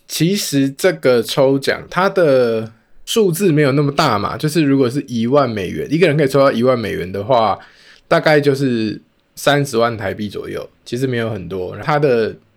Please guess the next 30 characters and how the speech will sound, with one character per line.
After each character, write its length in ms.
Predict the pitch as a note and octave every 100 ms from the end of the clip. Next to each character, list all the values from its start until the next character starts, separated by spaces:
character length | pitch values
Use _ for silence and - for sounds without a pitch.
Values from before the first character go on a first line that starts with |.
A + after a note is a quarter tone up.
| _
期 220 | - A2+
望 240 | C#3+ D3 A#2+
值 220 | G#2 G2+
也 120 | G#2
没 120 | G2+
有 120 | A2
特 140 | G2+ A#2
别 180 | F2 F#2
高。 360 | - D2+ D2+ - _ _ _ _ _ -
好， 160 | A#2+
然 120 | A#2+ C3+
后 60 |
因 140 | F3 F#3+
为 420 | E3+ C#3 A#2+ A2+
我 160 | - B2
是 280 | D#3 D3+
含 240 | C#3 B2 C3+
卤 120 | C#3+
蛋 220 | C3 C3+
型 240 | A#2 A2 A2
的 300 | A2 G#2 G2+
podcaster， 760 | - A#2+ A#2 A#2 - A2 F#2
所 180 | - B2
以 120 | A#2+
再 200 | - C#3
来 180 | G#2 G#2
那 160 | A#2
个 280 | A2 G2+ - -
Mister 720 | C3+ C3+ C#3+ - C#3 B2 B2 A#2+
Beast， 540 | B2 C3+ C#3 A2 -